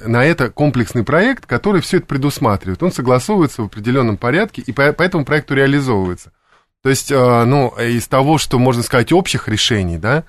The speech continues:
это, конечно, строительство таких, а, ну, а, культурных центров, которые бы, а, таких, знаете,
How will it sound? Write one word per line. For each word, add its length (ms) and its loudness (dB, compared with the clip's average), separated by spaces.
это, 520 2
конечно, 380 0
строительство 960 0
таких, 520 -4
а, 420 -2
ну, 320 -2
а, 840 -4
культурных 500 2
центров, 500 0
которые 540 0
бы, 300 0
а, 640 0
таких, 420 -4
знаете, 300 -2